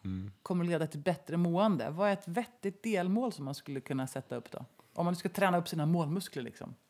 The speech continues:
Speaker 1: Målmuskler?
Speaker 2: Mm.
Speaker 1: Mm. Ja, men det skulle väl vara att, eh, att nä-, nästkommande vecka som kommer så ska jag ha provat åtminstone ett av de här tipsen.
Speaker 2: Det var jättebra.
Speaker 1: Mm.
Speaker 2: Grymt.
Speaker 1: Mm.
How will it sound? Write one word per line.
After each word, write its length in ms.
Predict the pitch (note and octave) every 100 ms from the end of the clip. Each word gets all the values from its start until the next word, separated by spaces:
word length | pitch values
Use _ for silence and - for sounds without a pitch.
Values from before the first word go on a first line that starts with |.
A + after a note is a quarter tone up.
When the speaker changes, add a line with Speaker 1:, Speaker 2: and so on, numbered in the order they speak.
| _ _ _ _ _ -
Speaker 1:
Målmuskler? 880 | A2 C#3 D#2+ G2+ E3 - - - F#2 _ _ _
Speaker 2:
Mm. 160 | G#3+ B3+
Speaker 1:
Mm. 220 | F#3+ C#3 - - - _ - B2
Ja, 60 | A#2+
men 120 | A#2
det 60 | A#2
skulle 240 | - C#3
väl 100 | C3+
vara 340 | B2 G#2+ G#2
att, 480 | - G2+ G2+ _ -
eh, 400 | F#2+ F2+ F2 F2 F#2 - _ _ _
att 480 | F#2+ G2 _ - -
nä-, 180 | G2+ F#2+ - - _ - - - -
nästkommande 600 | G#2+ A2 - A2 A2 G#2+
vecka 400 | G#2 - - B2
som 160 | F#2+ E2+
kommer 300 | B2+ G#2 D#2
så 120 | F2
ska 160 | -
jag 60 | F2+
ha 40 | -
provat 380 | F2+ D#2+ D#2+
åtminstone 460 | - - E2+ - D#2+ -
ett 380 | C3+ - _ -
av 100 | -
de 120 | C#2+
här 80 | -
tipsen. 360 | - F3 - - _ _ _ _ -
Speaker 2:
Det 60 |
var 80 | B3
jättebra. 500 | G3+ F3 - F3+ - - -
Speaker 1:
Mm. 180 | D#3 G#3+ _ _ -
Speaker 2:
Grymt. 440 | F#3+ A#3 A2+ - _ -
Speaker 1:
Mm. 140 | D#3